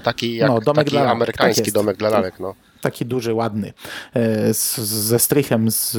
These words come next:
Speaker 2: wieloma pokojami, m-, umeblowany, taki bajerancki domek. E, i w tym domku zaczynają dziać się dziwne rzeczy. E, gdy nie ma jej w pokoju, e, figurki przemieszczają się, widać, że zaczynają się czegoś bać, pojawia się jakaś dziwna taka głowa,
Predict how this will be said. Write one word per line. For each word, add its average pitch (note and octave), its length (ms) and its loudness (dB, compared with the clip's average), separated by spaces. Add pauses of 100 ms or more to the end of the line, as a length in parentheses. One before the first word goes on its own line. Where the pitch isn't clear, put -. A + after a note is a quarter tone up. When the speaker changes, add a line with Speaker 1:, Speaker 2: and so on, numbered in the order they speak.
(180)
Speaker 2:
wieloma A2 340 4
pokojami, A2+ 800 2 (200)
m-, A#2 160 2 (180)
umeblowany, A#2 720 2 (240)
taki A#2 220 -4
bajerancki A2+ 680 2
domek. B2 400 0 (880)
E, B2 120 2
i E3+ 140 2
w - 60 -4
tym C#3 120 2
domku C#3+ 260 2
zaczynają A2+ 520 2
dziać A2+ 200 0
się A2 180 0
dziwne A2+ 320 2
rzeczy. - 340 -4 (420)
E, A#2 60 0 (760)
gdy A#2 440 0
nie B2+ 300 2
ma A#2+ 240 0 (300)
jej A#2+ 120 4
w - 100 -12
pokoju, D3+ 520 0 (240)
e, A#2 160 2
figurki A#2 500 0
przemieszczają C3+ 840 2
się, B2+ 300 2
widać, G#2+ 320 -2
że A2 140 0
zaczynają A2+ 420 0
się A#2 180 0
czegoś A2 340 2
bać, D3 360 -2
pojawia A2+ 400 0
się - 180 -4
jakaś A2 320 0
dziwna A#2 500 0
taka A2+ 260 -4
głowa, A#2+ 540 2